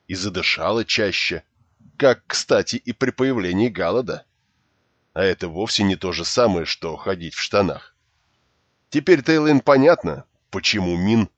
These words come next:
предпочитает мужской костюм. Ну, почти понятно. Заковыка в том, что ей трудно смириться и свыкнуться с тем, что куртка — это платье,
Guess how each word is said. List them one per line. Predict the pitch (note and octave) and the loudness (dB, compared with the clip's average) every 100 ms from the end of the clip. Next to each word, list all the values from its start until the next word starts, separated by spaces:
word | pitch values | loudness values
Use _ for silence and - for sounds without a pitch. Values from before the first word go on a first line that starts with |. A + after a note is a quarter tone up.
| _ - | _ -12
предпочитает | F#2 - G2 - E2+ F#2 E2+ F2+ | -10 -10 -8 -8 -4 -2 -2 -2
мужской | G2+ - E2+ D#2+ | -4 -4 -8 -4
костюм. | G#2 - E2 - _ _ _ _ _ _ - | -6 -6 -12 -14 _ _ _ _ _ _ -2
Ну, | D#3 C#3+ | 2 2
почти | G#2+ F#3 - F#2 | 2 0 0 -2
понятно. | E2 E2 E2+ D2 B1+ - _ _ _ _ _ _ | -6 -4 -4 -6 -12 -20 _ _ _ _ _ _
Заковыка | D#2 F2+ G#2+ A2 G#2+ G#2 | -10 -4 0 0 -2 -6
в | |
том, | - D3+ G#2+ | 0 2 2
что | - F#2 | -2 -4
ей | G#2+ | -4
трудно | G2+ A#2+ A2 F2+ | -4 -4 -4 -4
смириться | - G#2 G2+ G2 - F2+ | -4 -2 -2 -4 -6 -8
и | D#2 F2+ F2+ | -8 -8 -8
свыкнуться | - G#2+ - F2+ - | -8 -8 -8 -10 -10
с | - | -12
тем, | - D#3+ G#2+ | -2 0 0
что | - E2+ | -4 -10
куртка — | - F#3 E3+ - D2 _ _ _ _ | -4 -4 -4 -8 -16 _ _ _ _
это | C3+ C3+ | -8 -4
платье, | D3 - G3+ G3 - F2 E2 | -4 0 2 2 0 -4 -6